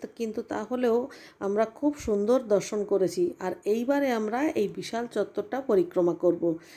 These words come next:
পরিক্রমা করতে মোটামুটি চল্লিশ মিনিট তো লাগবেই, তার থেকে বেশিও লাগতে পারে।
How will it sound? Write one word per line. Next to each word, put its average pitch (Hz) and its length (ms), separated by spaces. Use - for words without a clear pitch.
পরিক্রমা 190 460
করতে 277 440
মোটামুটি 285 880
চল্লিশ 220 540
মিনিট 294 240
তো 320 120
লাগবেই, 220 520
তার 214 180
থেকে 240 200
বেশিও 185 440
লাগতে 175 320
পারে। 175 280